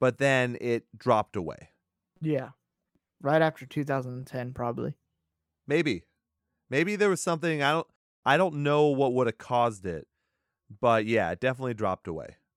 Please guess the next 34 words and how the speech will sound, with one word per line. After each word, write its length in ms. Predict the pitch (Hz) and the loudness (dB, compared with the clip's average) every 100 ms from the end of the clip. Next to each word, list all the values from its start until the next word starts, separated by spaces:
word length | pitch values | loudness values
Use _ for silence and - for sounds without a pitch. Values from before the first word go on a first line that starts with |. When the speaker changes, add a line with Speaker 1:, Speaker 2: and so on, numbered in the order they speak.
| _ | _
Speaker 1:
for 140 | 98 | -10
sure. 320 | - 90 50 _ _ _ 127 | -8 -10 -12 _ _ _ -2
But 100 | 127 | 2
this 160 | 196 | 0
band's 380 | 165 170 156 113 | 2 0 0 -2
living 220 | 139 131 | -2 -2
the 80 | 123 | -2
life. 300 | 104 73 _ _ _ _ _ _ _ | -4 -6 _ _ _ _ _ _ _
Speaker 2:
Yeah. 280 | 160 156 127 - _ _ _ _ - | 2 2 0 -6 _ _ _ _ 0
Speaker 1:
After 400 | 143 156 - 156 | 2 2 -2 0
that, 400 | 135 131 131 - | 4 4 4 2
you 140 | 123 120 | -2 -2
know, 140 | 113 | -2
with 140 | 113 | 0
the 100 | 117 | -2
whole, 280 | 120 131 127 | 2 2 2
so 200 | 117 135 | 2 0
what 180 | 123 135 | 2 2
ha-, 140 | 147 - | 2 0
what 180 | 135 156 | 0 2
ends 220 | 196 160 | 2 0
up 100 | 143 | 0
happening 440 | 131 120 113 104 95 | 2 2 0 -6 -6
is 280 | 92 87 - _ _ - | -6 -10 -16 _ _ -2
not 200 | 123 147 | 2 2
only 560 | 147 156 139 110 95 92 _ - | 2 0 -2 -4 -6 -10 _ -2
does 220 | 120 117 | 0 0
the 80 | 113 | -2
girl 280 | 117 117 110 | 0 2 2
lose 280 | 113 113 - | 0 -2 -4
her 100 | 104 | -6
virginity 500 | 101 92 104 98 95 | -6 -6 -6 -4 -6
to 120 | 95 | -6
Johnny, 480 | 87 147 135 107 | -2 0 0 -4